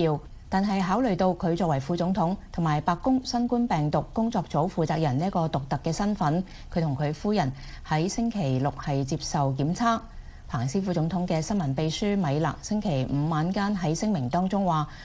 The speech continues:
副總統彭斯嘅一名助理對新冠病毒測試呈陽性反應。彭斯辦公室已經接到咗通知。彭斯嘅幕僚長肖特星期六對美國有線電視新聞網話，呢一名助理正在康復，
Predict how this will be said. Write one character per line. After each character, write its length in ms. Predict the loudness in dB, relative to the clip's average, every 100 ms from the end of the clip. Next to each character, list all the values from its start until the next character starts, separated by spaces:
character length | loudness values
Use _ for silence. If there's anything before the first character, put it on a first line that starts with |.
| -6
副 140 | -2
總 160 | 0 2
統 180 | 0 0
彭 260 | 0 0
斯 180 | 0 0
嘅 140 | 0 0
一 120 | 0
名 180 | 0 2
助 220 | 2 2
理 260 | 2 0 -4 -14 -4
對 180 | 0 2
新 220 | 2 2
冠 180 | 2 2
病 180 | 2 2
毒 100 | 0
測 280 | 0 0 0
試 220 | 0 0
呈 200 | 2 2
陽 180 | 2 0
性 180 | 0 -2
反 240 | 0 0
應。 240 | 2 2 0 -8 -12 -2
彭 180 | 0
斯 200 | 2 0
辦 180 | 2 0
公 160 | 0 0
室 160 | 0 0
已 100 | 0
經 180 | 0 0
接 120 | 0
到 160 | 0 0
咗 260 | 2 0
通 220 | 0 0
知。 280 | 2 2 2 -2 -12 -14 -2
彭 240 | 0 2
斯 120 | 0
嘅 140 | 0 2
幕 120 | 2
僚 280 | 2 0 2
長 340 | 2 2 2 -4
肖 320 | -2 0 2
特 100 | 0 -2
星 180 | -2
期 220 | 0 2 2
六 100 | 0 2
對 160 | 2
美 120 | 2 2
國 80 |
有 160 | 2 2
線 220 | 2 0
電 100 | 0
視 160 | 0 0
新 140 | 0
聞 160 | 0 2
網 220 | 2 2
話， 240 | 4 2 -2 -2
呢 100 | 2
一 40 |
名 240 | 2 2 0
助 160 | 0 2
理 160 | 2
正 180 | 0 0
在 160 | 0 0
康 180 | 0
復， 200 | 2 2